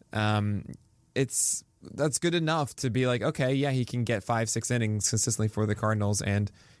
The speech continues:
could be good ratios here. I mean, a three eight two E R A last year, if you're saying that he gets better because of the Cardinals,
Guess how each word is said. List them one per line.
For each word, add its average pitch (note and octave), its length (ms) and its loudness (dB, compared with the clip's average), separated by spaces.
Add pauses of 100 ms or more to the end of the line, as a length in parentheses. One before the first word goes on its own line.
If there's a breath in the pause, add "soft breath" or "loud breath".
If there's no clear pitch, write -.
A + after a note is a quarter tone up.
could B2 160 2
be C#3+ 120 4
good D3 160 4
ratios C#3 500 2
here. G2+ 80 0
I G2 40 2
mean, G2+ 120 2
a G#2 40 2
three A#2 200 2
eight A#2 80 0
two A#2 160 2
E A#2+ 160 4
R A#2 80 4
A A2+ 80 4
last A2+ 280 2
year, C#3+ 260 0
if A2 160 -4
you're G#2 80 0
saying A2 260 2
that G#2+ 140 2
he G#2+ 60 2
gets G#2 180 -4
better A#2 360 -2
because B2+ 280 0
of B2 60 -2
the B2 60 0
Cardinals, C3+ 520 -2